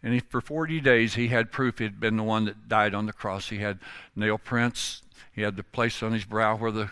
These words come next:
crown of thorns had sat. His side had been pierced with a sword. He had all the evidence of proving he's the one that,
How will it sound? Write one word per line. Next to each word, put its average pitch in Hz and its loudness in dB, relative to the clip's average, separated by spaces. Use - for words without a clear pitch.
crown 113 -2
of 104 -6
thorns 117 -2
had 113 -10
sat. 117 -4
His 110 -4
side 113 4
had 110 -4
been 110 -4
pierced - -4
with - -10
a 135 -2
sword. 104 -2
He 113 -2
had 113 2
all 120 6
the - -2
evidence 101 0
of 98 -4
proving 104 0
he's 117 -4
the 123 -6
one 101 -2
that, 95 -8